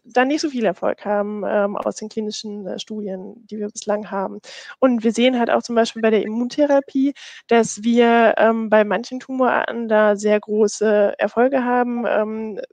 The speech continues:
sehen aber zum Beispiel beim Bauchspeicheldrüsenkrebs, dass wir da nicht wahnsinnig erfolgreich sind. Das heißt, ähm,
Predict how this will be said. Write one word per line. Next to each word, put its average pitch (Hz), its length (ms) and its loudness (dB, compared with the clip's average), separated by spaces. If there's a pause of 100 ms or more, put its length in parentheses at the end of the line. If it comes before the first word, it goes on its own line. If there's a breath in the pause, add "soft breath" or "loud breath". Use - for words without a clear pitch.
(260)
sehen 233 220 2
aber 226 120 0
zum 226 140 -8
Beispiel 240 320 0
beim 226 160 2
Bauchspeicheldrüsenkrebs, 254 1000 -4
dass 254 160 -6
wir 247 80 -2
da 247 100 4
nicht 302 180 -6
wahnsinnig 190 440 -4
erfolgreich 208 520 -4
sind. 214 200 -6 (380 loud breath)
Das 233 140 0
heißt, 247 380 4
ähm, 240 560 0